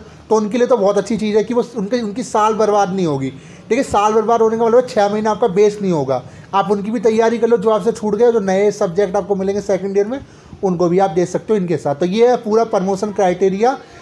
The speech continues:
विश्वविद्यालय द्वारा जो कि नो-, notification में निकाला गया है, Soul के student पे भी लागू होगा।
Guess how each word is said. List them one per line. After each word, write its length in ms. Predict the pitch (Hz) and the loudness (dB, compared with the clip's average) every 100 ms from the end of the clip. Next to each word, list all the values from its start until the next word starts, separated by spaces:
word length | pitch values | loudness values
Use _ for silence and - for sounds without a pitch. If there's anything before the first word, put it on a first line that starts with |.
| - | -20
विश्वविद्यालय 540 | - 202 170 185 190 180 | -6 -2 2 2 2 0
द्वारा 600 | 175 175 175 175 208 240 | 2 2 4 2 2 0
जो 200 | 175 180 | 2 0
कि 320 | 180 233 285 - - - 165 | 0 -4 -4 -6 -20 -12 -4
नो-, 300 | 180 180 180 | 0 0 0
notification 640 | 175 175 190 202 196 196 | -2 -2 -2 0 -2 -2
में 100 | 202 | -4
निकाला 340 | 185 180 170 180 | -2 0 2 2
गया 140 | 202 | 2
है, 40 | 240 | 0
Soul 340 | - 196 196 | 0 2 2
के 120 | 220 | 0
student 360 | - 196 185 185 | -4 -4 -4 0
पे 80 | 196 | 0
भी 120 | 202 | 2
लागू 320 | 170 160 190 | 2 2 2
होगा। 400 | 196 190 247 262 | 2 2 0 -2